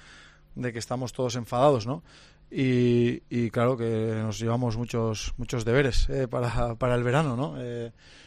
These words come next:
el equipo ha hecho una grandísima primera vuelta y una mala segunda vuelta, entonces tenemos que saber el porqué, porque los jugadores han sido los mismos, el entrenador ha sido el mismo, pero el rendimiento no.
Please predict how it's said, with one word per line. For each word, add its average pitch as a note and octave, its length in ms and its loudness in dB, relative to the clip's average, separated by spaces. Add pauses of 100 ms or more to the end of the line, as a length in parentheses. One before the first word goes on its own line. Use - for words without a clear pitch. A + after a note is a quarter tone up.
(220)
el A#2+ 80 -4
equipo A#2 220 0
ha - 20 4
hecho B2+ 140 0
una A#2+ 120 0
grandísima B2+ 600 0
primera C3+ 220 2
vuelta D3 420 4
y C3+ 80 0
una A#2+ 400 -4
mala B2+ 320 2
segunda A#2 320 -4
vuelta, C3+ 280 0
entonces A2+ 440 -6
tenemos A#2+ 200 -6
que - 60 -20
saber A#2+ 220 -2
el A2+ 80 -4
porqué, G3+ 480 2
porque - 180 4
los A#2 100 -6
jugadores A#2+ 280 -4
han A#2+ 60 -8
sido B2 200 -6
los B2+ 140 -6
mismos, F#3 380 -2
el B2+ 80 -2
entrenador B2 320 0
ha - 20 -4
sido B2+ 180 -2
el B2 60 0
mismo, E3 260 2
pero D#3 140 4
el A#2+ 80 0
rendimiento B2 500 -6
no. F#3 160 -2